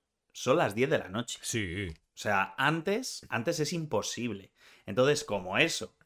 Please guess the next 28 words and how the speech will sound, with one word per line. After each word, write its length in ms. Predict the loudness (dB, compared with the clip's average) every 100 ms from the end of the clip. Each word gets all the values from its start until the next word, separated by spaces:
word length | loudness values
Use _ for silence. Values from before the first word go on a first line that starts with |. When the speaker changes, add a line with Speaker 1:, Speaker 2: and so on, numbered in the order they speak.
| -16
Speaker 1:
en 160 | -14
España 580 | -12 0 2 2 0 -8 _ -10
es 240 | -8 -4
un 140 | -2
hecho, 440 | -2 -2 -4 -6 -6
ese 280 | -6 -2 2
horario 480 | 4 4 4 2 2
es 180 | 2 0
el 160 | -2
nuestro, 480 | -2 -4 -4 -6 -6 _ _ _
pues 180 | -6 -4
los 160 | -6 -8
partidos 400 | -12 -6 -4 -2
de 100 | -2
fútbol 460 | 0 0 0 -2 _ _
se 160 | -4
ponen 320 | 0 0 0 -2
a 60 |
esa 260 | -6 -6 -4
hora. 280 | -2 -4 -10 _ -16
Speaker 2:
Sí. 220 | -14 -8
Speaker 1:
Además, 640 | -4 0 2 2 0 -8 _ _
coincidiendo 1120 | 2 2 2 -4 -4 -2 0 -2 -4 -10 -16 _
con 240 | 0 0
la 140 | 0 4
hora 240 | 4 6
de 100 | 4
cenar, 540 | 0 -2 0 -2 -6